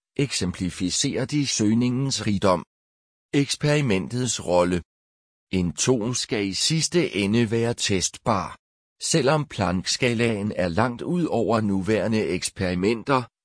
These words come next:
søger fysikere efter indirekte beviser. Kolliderer, susipartikler, ekstra dimensioner eller mikrosorte huller. Præcisionstests,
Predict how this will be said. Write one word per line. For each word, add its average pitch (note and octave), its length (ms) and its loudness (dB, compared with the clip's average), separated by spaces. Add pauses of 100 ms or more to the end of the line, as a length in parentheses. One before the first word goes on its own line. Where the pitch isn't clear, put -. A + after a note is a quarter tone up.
søger F#2 480 2
fysikere A#2 880 0
efter D3 480 0
indirekte A2 760 0
beviser. F#2+ 760 0 (680)
Kolliderer, C3+ 720 0 (240)
susipartikler, A#2 1300 0 (200)
ekstra C3 440 0
dimensioner B2 920 0
eller C#3+ 240 0
mikrosorte A2 880 0
huller. F#2+ 420 2 (720)
Præcisionstests, B2+ 1400 0